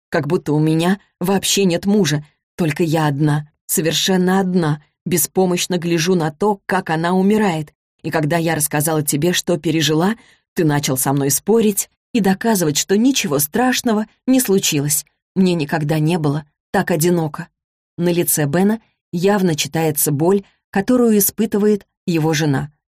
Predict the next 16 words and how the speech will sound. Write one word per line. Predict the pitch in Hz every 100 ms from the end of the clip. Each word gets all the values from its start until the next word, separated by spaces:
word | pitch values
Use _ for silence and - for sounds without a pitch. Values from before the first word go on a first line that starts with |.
| _ -
Он | 175
способен | - 156 147 180 165
прочувствовать | 151 170 156 214 196 143 139 151
ее | 151
страх | 147 - 175 185 - -
и | 170
боль | 147 175 147
в | -
тот | 139
момент, | 139 143 170 190 - _ _ -
когда | - 156 175
она | 160 165
так | - 196 165
нуждалась | 156 165 185 165 151
в | 160
нем, | 175 190 214